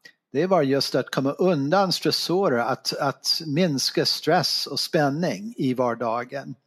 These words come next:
Och sen var det också att kunna njuta av naturen, alltså det vackra i naturen. Och sen dess har vi förstått,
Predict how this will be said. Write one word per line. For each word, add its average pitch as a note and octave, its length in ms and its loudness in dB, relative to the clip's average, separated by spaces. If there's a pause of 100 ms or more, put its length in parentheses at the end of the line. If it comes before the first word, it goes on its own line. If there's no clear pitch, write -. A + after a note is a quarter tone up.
(720)
Och - 60 -6
sen F#3+ 200 2
var D3 140 6
det C3+ 60 2
också C#3 520 -2
att A#2+ 200 0
kunna B2+ 260 -2
njuta C3+ 600 0
av A#2+ 260 -2 (720)
naturen, B2 640 -2
alltså B2 640 -4 (180)
det D3 160 -4
vackra D3 640 2
i A#2 120 -4
naturen. C3 800 -10 (840)
Och C#3 160 -4
sen D3+ 220 -2
dess G#3+ 260 4
har E3+ 180 4
vi D3 280 2
förstått, - 800 0